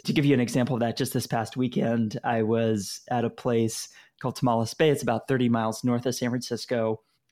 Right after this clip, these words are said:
And I was staying at this new hotel, the Lodge at Marconi. It, it's by Oliver Hospitality. <laughs> I actually went to my local library. I, I checked out a bunch of books about that area, and it's called Point Reyes in Tomales Bay. It's a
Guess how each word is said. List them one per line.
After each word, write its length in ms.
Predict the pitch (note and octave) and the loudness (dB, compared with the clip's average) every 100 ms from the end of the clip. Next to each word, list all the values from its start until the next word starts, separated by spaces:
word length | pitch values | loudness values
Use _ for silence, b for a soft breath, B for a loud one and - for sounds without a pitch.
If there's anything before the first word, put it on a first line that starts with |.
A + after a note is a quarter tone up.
| _ | _
And 160 | A#2+ A2+ | -2 0
I 80 | |
was 180 | A2+ A2+ | 0 0
staying 280 | - C3 B2+ | 2 4 4
at 280 | A#2+ A2+ - | 2 0 -2
this 200 | C3 C3+ | 0 4
new 100 | D#3+ | 4
hotel, 400 | C#3 - B2+ B2 | 4 2 0 2
the 80 | A#2 | 2
Lodge 240 | A#2+ A#2+ | 2 0
at 120 | C3 | -2
Marconi. 540 | A#2+ A2 B2+ A#2+ A#2 A2 | -2 -2 0 2 2 0
It, 80 | - | -2
it's 200 | G#2+ - | -8 -4
by 180 | A2+ | -2
Oliver 340 | - B2 A#2+ A#2+ | 0 0 0 -2
Hospitality. 800 | A#2 A2+ - - A2+ A2+ A2+ A2 - - | -4 -6 -6 -4 -2 0 -2 -4 -12 -20
<laughs> 200 | - - | -14 0
I 140 | E3 | 2
actually 260 | C#3+ D3 D3 | 4 4 4
went 180 | B2+ C3 | 2 2
to 60 | |
my 80 | C3 | 4
local 260 | B2 C3+ D3 | 4 4 4
library. 380 | A#2+ A#2+ B2+ A#2+ A#2+ | 4 4 2 0 0
I, 60 | A#2 B2 | 0 0
I 80 | |
checked 260 | A#2 C#3 C#3 | 2 4 6
out 180 | B2+ B2 | 6 4
a 40 | |
bunch 320 | B2 B2 B2 | 4 2 2
of 200 | B2 A2 - | 2 0 0
books 320 | C3+ D3+ - - | 0 0 -2 -4
about 500 | B2 B2+ A2+ A#2 - - _ _ | -2 0 2 0 -2 -14 _ _
that 180 | - A#2 | -2 0
area, 500 | B2+ C3 B2+ B2+ B2 - | 2 4 4 4 2 -2
and 120 | - | -2
it's 260 | A2+ G2+ - | 0 -2 -6
called 240 | - A#2 | -4 -4
Point 240 | - A#2+ - | 0 -4 2
Reyes 320 | D3+ D#3+ C3+ | 4 4 4
in 80 | A2+ | 0
Tomales 340 | - A2+ A2 | 0 -4 0
Bay. 120 | D#3 | 2
It's 160 | C#3+ | 2
a 100 | B2+ | 0